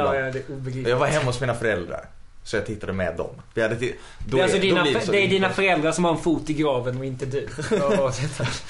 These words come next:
Speaker 2: Det är ju inte jätteonormalt för folk i den åldern att titta på Skavlan.
Speaker 1: Nej, absolut inte.
Speaker 2: Eh, men jag tro-, tänkte mig då att den här kommer bli skrattad åt av alla.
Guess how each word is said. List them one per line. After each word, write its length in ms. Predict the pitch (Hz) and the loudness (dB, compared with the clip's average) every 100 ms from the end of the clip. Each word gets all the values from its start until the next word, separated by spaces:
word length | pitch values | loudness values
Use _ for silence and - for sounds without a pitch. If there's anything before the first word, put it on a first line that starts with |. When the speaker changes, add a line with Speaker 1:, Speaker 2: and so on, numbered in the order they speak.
| - | -4
Speaker 2:
Det 80 | - | 0
är 40 | 120 | 2
ju 60 | |
inte 160 | 131 123 | 2 2
jätteonormalt 1300 | 123 135 - 101 104 104 104 101 107 90 82 98 - | 2 2 0 0 2 2 0 0 0 0 0 -4 -8
för 460 | - 104 90 90 - - - | 0 2 4 2 -2 -10 -8
folk 440 | - 90 90 - - | -6 -4 -6 -8 -4
i 80 | 101 | -2
den 200 | 87 82 | 0 0
åldern 280 | 76 - | -2 -2
att 100 | 85 90 | -4 -6
titta 180 | 95 | -6
på 80 | 95 | -6
Skavlan. 340 | - 110 90 - - | -4 -4 -4 -8 -8
Speaker 1:
Nej, 180 | 147 185 | -4 -4
absolut 360 | 156 151 139 | -6 -8 -8
inte. 180 | 180 - - - 107 | -8 -10 -12 -4 0
Speaker 2:
Eh, 320 | 107 101 98 95 - - - | 2 0 -2 -6 -18 -20 -12
men 580 | - 185 175 139 143 185 208 - - - - - | -2 2 4 2 2 0 -2 -8 -16 -16 -18 -6
jag 340 | 147 180 160 160 | 2 4 4 2
tro-, 440 | 170 180 165 147 131 | 0 0 0 -6 -2
tänkte 360 | 180 175 175 | 0 0 0
mig 100 | 135 | 0
då 200 | 139 110 | 2 4
att 200 | 90 107 | 2 0
den 120 | 120 120 | -2 0
här 340 | 170 135 98 | 2 2 2
kommer 280 | - 110 98 | 0 -2 -2
bli 160 | 98 | -2
skrattad 480 | 104 131 104 - 104 | 0 2 0 0 -2
åt 340 | 78 71 - - | -2 -4 -10 -8
av 200 | - 117 | -2 2
alla. 320 | 113 95 80 | 2 2 -2